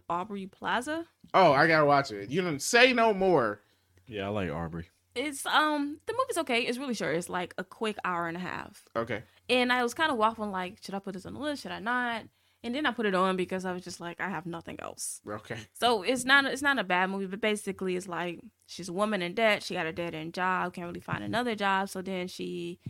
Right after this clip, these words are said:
Speaker 1: starts doing credit card fraud and then just
Speaker 3: Mm.
Speaker 1: the things that goes from there.
Speaker 2: Okay.
Speaker 1: It's not a bad movie. I mean,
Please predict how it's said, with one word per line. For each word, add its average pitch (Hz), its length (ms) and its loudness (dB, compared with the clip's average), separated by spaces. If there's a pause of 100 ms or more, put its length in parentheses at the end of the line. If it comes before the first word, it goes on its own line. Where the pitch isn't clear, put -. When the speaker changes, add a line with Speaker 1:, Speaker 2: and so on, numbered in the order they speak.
(140)
Speaker 1:
starts 170 340 -8
doing 165 340 -10
credit - 280 -12
card - 240 -10
fraud - 500 -8
and - 160 -14
then - 300 -10
just - 380 -10 (120)
Speaker 3:
Mm. 113 120 -20
Speaker 1:
the 180 100 -8
things 175 300 -10
that - 120 -14
goes - 180 -12
from - 180 -14
there. - 200 -14 (220)
Speaker 2:
Okay. 269 120 -6
Speaker 1:
It's 440 160 -4
not 587 140 0
a 240 40 -2
bad 190 260 0
movie. 196 340 -4
I 190 80 -6
mean, 196 440 -6